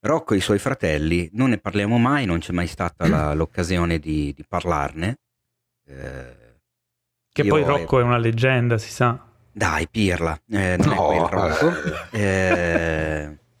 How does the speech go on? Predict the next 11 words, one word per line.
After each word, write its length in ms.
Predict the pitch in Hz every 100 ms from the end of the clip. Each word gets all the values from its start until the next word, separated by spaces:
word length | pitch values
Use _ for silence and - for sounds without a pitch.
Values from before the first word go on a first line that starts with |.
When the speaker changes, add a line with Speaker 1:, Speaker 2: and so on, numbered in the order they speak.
| _ _ _ _ _ -
Speaker 1:
io 200 | 95 123
alle 120 | 110
superiori, 440 | 107 120 127 135 123
quando 200 | 110 107
studiavo 300 | - 117 117
cinema, 340 | - 117 98
avevo 240 | 95 104
un 60 | 104
professore 540 | 110 101 110 123 110 95
che 120 | 101
era 280 | 98 92